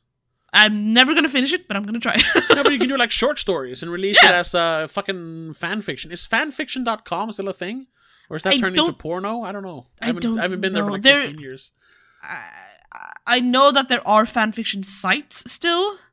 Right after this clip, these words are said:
Speaker 2: Yeah, but
Speaker 1: A
Speaker 2: there
Speaker 1: lot
Speaker 2: used
Speaker 1: of
Speaker 2: to
Speaker 1: it,
Speaker 2: be,
Speaker 1: though, is on, like, Wattpad.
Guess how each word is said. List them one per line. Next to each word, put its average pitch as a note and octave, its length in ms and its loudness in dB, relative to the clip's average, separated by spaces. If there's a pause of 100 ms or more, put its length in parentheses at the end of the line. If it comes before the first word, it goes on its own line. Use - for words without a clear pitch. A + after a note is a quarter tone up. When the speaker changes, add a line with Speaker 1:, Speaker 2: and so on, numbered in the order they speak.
(120)
Speaker 2:
Yeah, B2+ 320 -10 (140)
but - 80 -6
Speaker 1:
A - 20 0
Speaker 2:
there A3 60 2
Speaker 1:
lot A#3 120 10
Speaker 2:
used C4+ 60 8
Speaker 1:
of C#4 60 4
Speaker 2:
to - 20 0
Speaker 1:
it, B3+ 40 0
Speaker 2:
be, G#3+ 100 2
Speaker 1:
though, A3+ 180 4
is A#3 200 4
on, A#3 120 0
like, G3 180 4
Wattpad. - 640 0